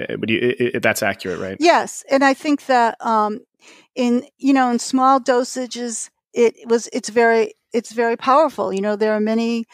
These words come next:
Speaker 2: situations in which, let's say we're doing co-, government policy, and as we're doing policy with friends, we go, "Wait a second, we need more diversity." So I'm gonna pop out, go meta, uh, try to understand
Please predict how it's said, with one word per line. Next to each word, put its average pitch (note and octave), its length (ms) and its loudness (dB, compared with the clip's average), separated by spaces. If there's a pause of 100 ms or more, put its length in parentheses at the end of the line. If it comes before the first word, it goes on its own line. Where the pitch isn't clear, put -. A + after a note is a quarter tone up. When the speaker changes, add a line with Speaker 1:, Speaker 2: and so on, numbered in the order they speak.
(140)
Speaker 2:
situations A3 920 -2
in G#3 200 0
which, - 560 -4 (360)
let's A3 160 -6
say G#3+ 180 2
we're G#3 160 0
doing G#3 220 -2
co-, G3 200 -2 (100)
government G#3 340 0
policy, A3+ 880 0
and G3 180 -2
as F#3+ 220 -2
we're F#3+ 120 -4
doing A3+ 280 0
policy A3+ 460 0
with G3+ 140 -2
friends, G#3 420 -2
we G#3+ 80 -10
go, G3+ 140 4
"Wait C#4 280 4
a C#4 60 2
second, G3 480 -2
we A3 140 0
need A#3 180 0
more G#3+ 180 0
diversity." G3 640 -2
So - 120 -6
I'm F#3 60 -4
gonna F3+ 160 -2
pop G#3 340 0
out, G3 280 0 (160)
go G#3 180 0
meta, F#3 500 2 (680)
uh, - 80 -6 (100)
try C#4 160 0
to D4+ 80 4
understand A#3+ 800 0